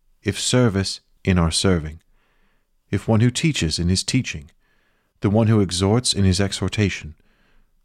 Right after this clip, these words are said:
The one who contributes, in generosity. The one who leads, with zeal. The one who does acts of mercy, with cheerfulness. Let love be genuine. Abhor what is evil.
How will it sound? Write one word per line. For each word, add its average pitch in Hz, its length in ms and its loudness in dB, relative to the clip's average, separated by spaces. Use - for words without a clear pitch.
The - 80 -6
one 98 160 2
who 104 100 2
contributes, 107 760 -2
in 92 140 0
generosity. 85 800 0
The 95 100 -2
one 95 200 2
who 110 100 2
leads, 104 500 0
with 90 140 0
zeal. 76 380 -2
The 92 100 0
one 107 180 2
who 120 120 2
does 95 180 0
acts - 320 -4
of 98 140 -2
mercy, 104 460 0
with - 180 -6
cheerfulness. 78 760 -6
Let 107 180 0
love 127 460 0
be 120 140 0
genuine. 78 580 -2
Abhor 131 420 0
what 127 160 0
is 95 160 0
evil. 78 360 -8